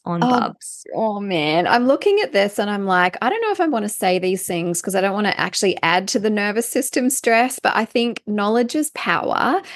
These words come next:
Speaker 2: And I think it's really, I'm gonna couch this in a way that I hope, um, drives you to do an assessment, as Nat suggested, and start to implement some changes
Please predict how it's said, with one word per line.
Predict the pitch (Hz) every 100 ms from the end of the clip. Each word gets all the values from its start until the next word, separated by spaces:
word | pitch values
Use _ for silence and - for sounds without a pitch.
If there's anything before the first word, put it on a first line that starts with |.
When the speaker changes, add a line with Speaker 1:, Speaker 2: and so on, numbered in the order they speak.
| - -
Speaker 2:
And | - 185 180 185
I | - 190
think | 196 190
it's | - 180
really, | 185 185 180 175
I'm | 185
gonna | 190 190 185
couch | - 185 - -
this | 208 196
in |
a | 180
way | 170 165 165
that | 170
I | 160
hope, | 180 - 165 - - - - _ _ -
um, | 175 170 165 160 160
drives | - 175 175 170 175 180 180 -
you | 175 165 160 160
to | - - 170 165 160 160 156 - _ 180 -
do | 214 214
an | 214
assessment, | 185 - 160 165 - 165 -
as | 175 170
Nat | 160 -
suggested, | - 175 165 151 - 175 165
and | - 175
start | 170 - 160 165
to | -
implement | - 180 - 175 -
some | - 175
changes | 170 - 170 170 175 170 165